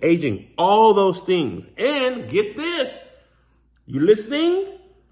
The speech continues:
It contains less than one gram of sugar, no G M Os, and supports mental clarity and alertness. Y'all see me on the podcast. I be clear, but I, I don't be alert. I be sleepy, I be tired, I be falling asleep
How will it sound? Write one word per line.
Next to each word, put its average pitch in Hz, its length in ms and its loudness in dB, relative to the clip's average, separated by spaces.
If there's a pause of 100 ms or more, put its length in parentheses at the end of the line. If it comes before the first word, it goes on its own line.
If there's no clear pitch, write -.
(280)
It 120 100 -14
contains 127 380 -4
less 131 160 -2
than 117 160 -2
one 135 180 0
gram 139 180 -2
of 127 100 -4
sugar, 123 400 -2 (580)
no 220 260 6
G 185 180 -2
M 131 140 0
Os, 127 320 0
and 214 180 2
supports 185 360 0
mental 175 320 -4
clarity 175 580 -4
and 175 380 -2
alertness. 156 680 -2
Y'all 165 200 -4
see 165 160 -12
me 135 80 -8
on 113 100 -6
the 107 60 -8
podcast. 147 640 -6 (880)
I 107 120 -6
be 135 120 -2
clear, 156 300 -2
but 104 160 0
I, 123 200 0 (400)
I 101 60 -6
don't 123 120 0
be 143 100 -2
alert. 180 440 0 (600)
I 95 80 -10
be 95 100 -12
sleepy, 151 340 -2
I 139 60 2
be 104 80 -2
tired, 143 300 -4
I - 40 0
be 113 140 -6
falling 143 240 -6
asleep 151 400 -6